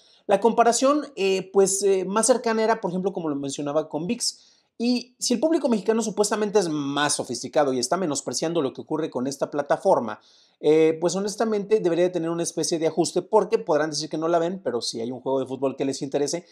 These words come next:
¿qué crees? Van a acudir a esta plataforma, ¿no? Y los números, eh, de Estados Unidos, como lo mencionábamos, son mucho más alentadores. Ese crecimiento en particular del dos por ciento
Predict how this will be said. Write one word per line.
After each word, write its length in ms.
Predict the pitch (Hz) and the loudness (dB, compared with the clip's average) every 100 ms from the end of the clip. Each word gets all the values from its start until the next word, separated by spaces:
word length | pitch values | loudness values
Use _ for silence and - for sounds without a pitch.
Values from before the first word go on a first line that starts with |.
| _ | _
¿qué 120 | - 302 | -12 -4
crees? 340 | 320 - - _ | -2 -4 -10 _
Van 220 | 165 185 | 2 2
a 40 | |
acudir 300 | 185 156 156 | 0 2 2
a 40 | 165 | 2
esta 180 | 165 160 | 2 2
plataforma, 580 | 127 127 123 107 90 | 2 0 0 -2 -4
¿no? 200 | 98 170 _ _ _ _ _ - | -10 -12 _ _ _ _ _ -8
Y 220 | 220 240 | -2 -2
los 160 | 226 240 | 0 2
números, 360 | 311 330 302 262 | 2 2 2 0
eh, 500 | 180 180 175 170 - - | 0 0 0 -4 -8 -4
de 100 | 175 | -4
Estados 340 | - 247 254 | 0 0 2
Unidos, 280 | 202 190 202 | -2 -2 -2
como 160 | 170 151 | -2 -2
lo 80 | |
mencionábamos, 560 | 143 139 151 165 170 180 | -2 -4 -2 -2 0 -2
son 160 | 175 156 | -2 -4
mucho 420 | 147 147 - 139 | -6 -6 -6 -6
más 220 | 139 139 | -4 -2
alentadores. 560 | 135 117 113 117 120 415 | -4 -4 -4 -4 -2 0
Ese 200 | 262 - | 0 0
crecimiento 440 | 214 170 175 196 | -4 -4 -4 -4
en 60 | 185 | -4
particular 500 | 135 - 143 156 151 | -8 -4 0 2 2
del 100 | 135 | 0
dos 160 | 175 | -4
por 160 | 190 170 | -4 -6
ciento 400 | 175 131 156 | -4 -4 -6